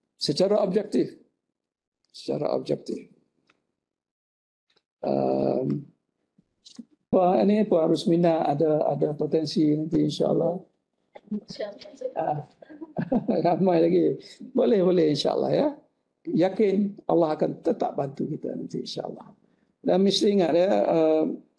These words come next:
Speaker 1: ehm, selain daripada itu tadi, kena jaga maruah dan image Islam, ya. Kena jaga maruah dan image Islam. Mungkin ada orang tanyalah, "Oh, Islam begitu rupa, ya, tapi saya rasa tak seronok, ya, kat Islam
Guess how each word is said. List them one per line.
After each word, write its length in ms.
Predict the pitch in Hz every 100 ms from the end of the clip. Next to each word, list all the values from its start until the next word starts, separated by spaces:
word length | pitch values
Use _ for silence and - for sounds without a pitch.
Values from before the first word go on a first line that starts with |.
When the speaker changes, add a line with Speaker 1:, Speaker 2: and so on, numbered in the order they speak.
| -
Speaker 1:
ehm, 720 | 151 151 151 147 147 151 147 160 202 - _ _ _ _ _
selain 300 | - 156 160
daripada 160 | 160 160
itu 120 | 156
tadi, 220 | 170 147 170 170
kena 220 | 151 135
jaga 180 | 147 143
maruah 360 | 143 147 131 135
dan 320 | 139 135 160 -
image 260 | 135 135 -
Islam, 300 | - - 120
ya. 160 | 139 185 - _ _ _
Kena 120 | - 139
jaga 240 | 143 139 143 - -
maruah 320 | 143 139 131
dan 160 | - -
image 320 | 67 - -
Islam. 160 | - - _ _ _ _ _ _
Mungkin 440 | 254 175 175 247 220
ada 180 | 175 165
orang 200 | 160 151
tanyalah, 560 | 160 160 165 143 135 -
"Oh, 320 | 170 180 160
Islam 400 | 151 - 262 170
begitu 360 | 151 156 160 170
rupa, 440 | 165 170 - 156
ya, 80 | 131
tapi 320 | 135 165 214
saya 560 | 202 175 180 196 190 - -
rasa 280 | - 160 -
tak 200 | - 202
seronok, 480 | 240 269 254 208 214
ya, 40 | 208
kat 120 | -
Islam 240 | 185 -